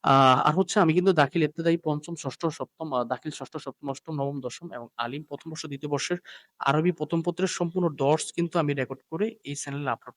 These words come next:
করে দিচ্ছি, ঠিক আছে? তো আপনারা হচ্ছে সেগুলো দেখতে পারবেন। আর একটা মজার কথা হচ্ছে যে পরীক্ষার মান বন্টন কি হবে, এটা কিন্তু এই সিলেবাসে দেওয়া আছে। মানে পরীক্ষা কোন সাবজেক্টে কটা প্রশ্ন লিখতে হবে এবং কটার মান কত হবে, এখানে লেখা আছে। আমি একটু দেখা দিতে পারতেছি না ভিডিও, এই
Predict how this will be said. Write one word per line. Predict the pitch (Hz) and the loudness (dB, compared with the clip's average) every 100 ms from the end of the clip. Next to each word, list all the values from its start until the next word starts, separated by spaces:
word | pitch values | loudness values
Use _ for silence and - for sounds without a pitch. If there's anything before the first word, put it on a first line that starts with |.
| - | -12
করে | 117 | -10
দিচ্ছি, | 113 107 - | -10 -12 -14
ঠিক | 127 160 | -12 -6
আছে? | 208 - 71 _ - - _ - | -6 -6 -12 _ -20 -20 _ -6
তো | - | -4
আপনারা | - 143 | -2 -2
হচ্ছে | 160 180 | -2 -4
সেগুলো | - 135 143 | -4 -2 -2
দেখতে | 147 127 - | -4 -6 -4
পারবেন। | 120 120 156 190 _ _ - - | -2 -2 -2 -8 _ _ -20 -10
আর | - | -2
একটা | 147 175 | 0 2
মজার | 170 202 | 4 4
কথা | 196 202 | 4 2
হচ্ছে | 202 214 | 2 2
যে | 214 | 0
পরীক্ষার | 208 196 202 - 208 | 2 0 0 0 0
মান | 175 156 214 | 4 6 6
বন্টন | 196 190 185 | 4 0 -2
কি | 165 160 | -4 -2
হবে, | 135 113 | -2 -2
এটা | 101 175 | -2 -4
কিন্তু | 190 185 | -6 -2
এই | 190 | -2
সিলেবাসে | - 156 147 147 | -2 -4 -2 -2
দেওয়া | 135 123 113 | -2 0 -2
আছে। | - - | -2 -6
মানে | 143 | -6
পরীক্ষা | 151 156 147 151 | -4 -6 -6 -8
কোন | 156 170 | -6 -8
সাবজেক্টে | 151 147 147 147 | -6 -10 -8 -4
কটা | 156 | -2
প্রশ্ন | 156 143 143 | -4 -6 -10
লিখতে | 135 - | -14 -12
হবে | 135 | -12
এবং | 135 139 | -10 -10
কটার | - 147 | -6 -2
মান | 139 139 | 0 0
কত | 139 139 | -2 -4
হবে, | 147 135 131 - - - _ | -2 0 -2 -8 -18 -20 _
এখানে | - 180 | 0 4
লেখা | 147 131 135 123 | 6 4 4 2
আছে। | 113 160 214 202 | 2 -2 -8 -8
আমি | 131 131 | -4 -4
একটু | 131 | -4
দেখা | 139 139 | -2 -2
দিতে | 143 143 | -2 -4
পারতেছি | 139 139 147 | -6 -6 -6
না | 131 | -6
ভিডিও, | - 135 131 123 | -8 -12 -8 -4
এই | 131 | -4